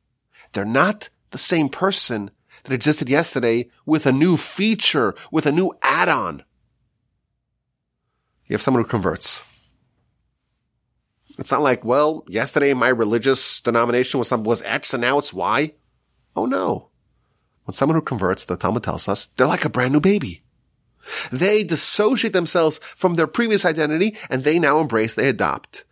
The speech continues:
they receive a new soul and a new identity. And just as you cannot pin the crime from Joe onto Bob,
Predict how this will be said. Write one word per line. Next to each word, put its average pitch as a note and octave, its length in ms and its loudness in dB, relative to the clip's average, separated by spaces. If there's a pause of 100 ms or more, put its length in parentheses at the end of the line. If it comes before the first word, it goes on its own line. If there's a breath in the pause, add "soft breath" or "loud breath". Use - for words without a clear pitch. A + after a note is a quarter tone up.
(140)
they A#2 100 0
receive D3 720 2 (260 soft breath)
a C3+ 120 2
new G3 180 2
soul D3 400 2
and D#3+ 140 -2
a E3 40 2
new C3 200 2
identity. F#3 580 -2 (1200 loud breath)
And F3+ 160 2
just A3 300 0
as F#3 400 2
you F#3 80 0
cannot F#3 640 0 (680)
pin G3+ 220 2
the E3+ 60 2
crime E3 600 2 (1200)
from C3+ 380 -2
Joe D3+ 800 2 (720)
onto C#3+ 340 0
Bob, E3 680 0